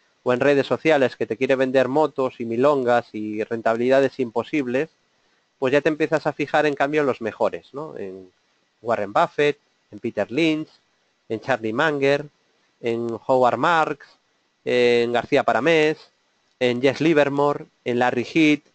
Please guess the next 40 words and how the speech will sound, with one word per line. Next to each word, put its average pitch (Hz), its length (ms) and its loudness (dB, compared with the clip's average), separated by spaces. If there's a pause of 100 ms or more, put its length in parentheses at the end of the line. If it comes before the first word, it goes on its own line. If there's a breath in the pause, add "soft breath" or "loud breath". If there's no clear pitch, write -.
(280)
en 123 180 -4
William 127 300 2
Ehart. 139 420 0 (600)
Te 131 60 -2
empiezas 143 320 -2
a 160 80 2
fijar 156 440 0
en 120 160 0
los 117 260 -2
que 113 340 0
de 117 120 -2
verdad 117 280 0
saben, 92 480 -4 (440)
¿no? 147 100 -4
Y 139 80 -2
de 107 120 -2
los 101 140 -8
que 113 120 -8
podéis 117 340 -6
aprender. 101 460 -6 (480)
En 120 120 -6
España, 143 440 -2
pues 139 120 -4
la 120 80 0
mayoría, 131 600 2
mm, 110 400 -18
hay 135 140 2
más 139 180 -2
gente 135 260 -2
que, 110 280 -2 (360)
que 120 120 -2
lee 131 180 4
libros 135 320 2
basura, 151 580 0 (180)
libros 117 320 -4
que - 80 -4
no 120 60 0
valen 120 200 0
para 120 180 0
nada, 156 400 0